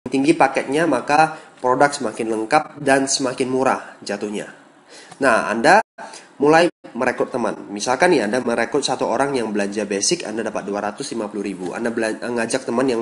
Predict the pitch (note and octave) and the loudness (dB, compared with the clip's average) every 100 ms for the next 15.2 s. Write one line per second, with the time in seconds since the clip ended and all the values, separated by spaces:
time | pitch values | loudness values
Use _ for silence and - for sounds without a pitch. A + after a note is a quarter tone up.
0 | A2 G#2+ A2 G#2+ - A#2 D#3 F#3+ - - | -2 -2 -2 -4 -4 0 2 2 2 -4
1 | A2 G#2+ F2+ A2+ A2 G2+ G2 F2+ - - | -4 -4 -6 -8 -10 -10 -6 -6 -8 -14
2 | - - - C3 C3 - C3+ A#2+ A2+ B2+ | -20 -20 -12 0 2 2 2 2 2 -2
3 | B2+ - C#3 D#3 A#2+ A2 G#2+ G#2 F#2 D3+ | -2 -2 2 2 2 0 0 -2 -4 -6
4 | G3+ - - B2+ C#3+ F#3+ A#2+ B2 A#2 A#2+ | -8 -16 -8 -4 0 2 2 2 0 0
5 | B2 D#3+ D3+ C#3 C3 B2+ A#2 A#2 A#2 D#3 | 2 2 4 2 2 0 0 0 2 2
6 | C#3+ A2 A2 A2+ - - B2+ C3 B2 B2 | 4 2 0 -4 -10 -18 -4 0 2 2
7 | F3+ G#2+ - A#2+ G#2 G#2 G#2 G#2 - A#2 | 2 2 0 -6 -6 -4 -4 -6 -12 -10
8 | A2 G#2 - - A#2+ B2 A#2 A#2+ A2+ B2 | -6 -4 -4 -6 -4 -2 0 2 2 0
9 | A#2+ A2+ A2+ A2+ A#2 G#3+ - - - - | -2 -2 -2 -2 -2 -2 -4 -16 -18 -4
10 | C3+ G3+ E3+ F#3 - - B2 A#2+ B2+ B2 | 0 2 4 2 2 -4 -4 0 0 0
11 | C3 A#2 - - - - - B2 A#2+ B2 | -2 -4 -10 -10 -8 -6 -2 0 0 -2
12 | B2 B2 B2+ A#2+ A#2+ A#2 A#2 A#2 A#2+ E3 | -4 -2 -2 -2 -2 -4 -2 0 2 0
13 | A#2+ - A2+ F#2+ G2+ E3+ C3 C#3+ D3 B2+ | -2 -6 -8 -6 -6 -2 0 0 2 0
14 | A#2+ D3 C#3+ C3+ B2+ A2+ G#2+ F2+ - G#2 | 0 -2 -2 -6 -2 -2 -2 -4 -8 -6
15 | A#2 | -4